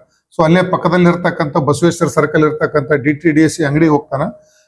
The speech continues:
So ಅವರು ಇದನ್ನ ಪಾರ್ಸೆಲ್ ಅನ್ನ ಕೊಡಕ್ ಹೋಗ್ತಾನೆ. ಅವ್ರು ಇರ್ತಕ್ಕಂಥ, "ಇಲ್ಲ, ಇದ್ರಲ್ಲಿ ಅಡ್ರೆಸ್ ಇಲ್ಲ" ಅಂತ ಹೇಳ್ತಾರೆ.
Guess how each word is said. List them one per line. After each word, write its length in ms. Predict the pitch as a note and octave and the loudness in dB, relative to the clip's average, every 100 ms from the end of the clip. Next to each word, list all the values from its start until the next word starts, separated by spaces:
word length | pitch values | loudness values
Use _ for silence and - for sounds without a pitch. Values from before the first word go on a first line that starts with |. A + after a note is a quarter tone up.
| _ | _
So 80 | - | 2
ಅವರು 240 | E3 F#3 F#3+ | 4 4 2
ಇದನ್ನ 180 | E3+ | 0
ಪಾರ್ಸೆಲ್ 440 | D#3+ - D#3 G3 F3+ | 0 -2 -2 0 2
ಅನ್ನ 140 | F3 | 2
ಕೊಡಕ್ 300 | E3 D#3+ E3+ | 0 0 0
ಹೋಗ್ತಾನೆ. 360 | F3 D#3 - E3+ | 0 -2 -2 2
ಅವ್ರು 260 | D#3 D#3+ | 2 2
ಇರ್ತಕ್ಕಂಥ, 480 | D#3 - E3+ D#3+ C#3+ | 2 0 -2 -2 0
"ಇಲ್ಲ, 240 | E3 D3 D#3+ | 0 2 2
ಇದ್ರಲ್ಲಿ 240 | D3 C#3+ | 0 0
ಅಡ್ರೆಸ್ 360 | C#3 A#2+ F3 E3+ | 0 0 0 0
ಇಲ್ಲ" 140 | D#3 | 0
ಅಂತ 160 | D3 C#3 | -2 -4
ಹೇಳ್ತಾರೆ. 320 | B2+ C3+ | -4 -2